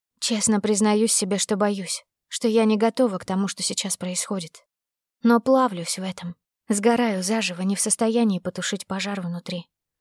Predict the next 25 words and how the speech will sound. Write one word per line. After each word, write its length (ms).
Медленно 460
схожу 320
с 120
ума 300
вместе 380
с 40
человеком, 640
ненавидеть 540
которого 440
должна 420
сильнее 440
всего. 420
Медлю. 500
Мне 260
нужно 300
прекратить. 680
«Нужно», 600
уговариваю 640
себя. 360
«Нет, 400
приказываю». 800
Но 180
уступаю 500
единственному 680
желанию 540